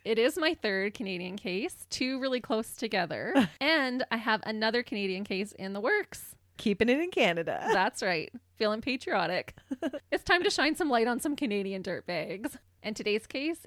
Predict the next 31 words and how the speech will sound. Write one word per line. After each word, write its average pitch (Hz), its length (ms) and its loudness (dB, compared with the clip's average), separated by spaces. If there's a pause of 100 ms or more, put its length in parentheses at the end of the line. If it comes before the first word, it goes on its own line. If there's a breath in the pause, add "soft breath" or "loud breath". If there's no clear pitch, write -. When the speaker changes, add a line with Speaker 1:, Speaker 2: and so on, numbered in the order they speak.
Speaker 1:
is 196 120 -4
a 185 100 -4
giant 180 880 -2 (300)
Canadian 175 540 -2
dirtbag. - 640 -6 (160)
Speaker 2:
Oh, 185 140 -6 (200)
wow. 185 280 -8 (240)
Or 220 160 4
are 220 40 8
you 220 160 2
just 262 220 -4
really 202 320 2
tired 202 480 2
of 359 120 -4
having 214 280 2
to 226 80 -6
do 202 160 2
all 170 120 4
the 180 120 0
pronunciation 220 1080 -2
<laughs> - 40 -20
from 262 220 0
all 220 120 6
the 226 80 0
different 220 280 0
languages? 170 680 -4 (160)
Speaker 1:
Well, 247 200 4
you 262 140 0
might 277 280 0
think 269 240 -4
that, 330 200 2